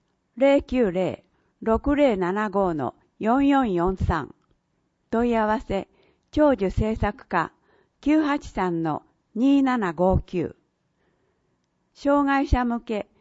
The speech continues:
スマホ講習会。基本講座、九月二十四日、十月二十九日、十一月十九日、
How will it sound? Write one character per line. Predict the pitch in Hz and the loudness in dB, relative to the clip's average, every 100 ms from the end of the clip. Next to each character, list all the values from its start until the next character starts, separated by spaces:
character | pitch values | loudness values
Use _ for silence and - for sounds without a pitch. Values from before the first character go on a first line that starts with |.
| _ | _
ス | - - | -10 -2
マ | 254 285 | 0 0
ホ | 302 262 | -2 -2
講 | 240 226 | 0 -2
習 | - 214 | -2 -8
会。 | 185 139 - - _ _ _ _ _ _ _ _ _ | -8 -10 -12 -16 _ _ _ _ _ _ _ _ _
基 | 226 240 | -2 2
本 | 285 277 | 2 2
講 | 262 240 196 | 0 -2 -2
座、 | 160 - _ _ _ _ | -4 -10 _ _ _ _
九 | - 302 | -6 -4
月 | 269 269 208 | -4 -6 -4
二 | 262 269 | -2 -2
十 | 226 185 | -2 -4
四 | 170 - _ | -6 -8 _
日、 | 185 185 - _ _ _ - | -12 -12 -16 _ _ _ -6
十 | 269 294 | -2 0
月 | 285 269 240 | 0 -4 -4
二 | 254 285 | -2 -2
十 | 240 175 | -2 -6
九 | - 208 | -6 -6
日、 | 185 - 151 - _ _ _ _ - | -6 -8 -10 -12 _ _ _ _ -16
十 | 196 269 | -4 0
一 | 285 269 254 | 0 -2 -4
月 | 247 254 214 | -4 -6 -6
十 | 220 247 | -2 -4
九 | 240 226 | -4 -6
日、 | 185 - 151 - | -6 -10 -12 -12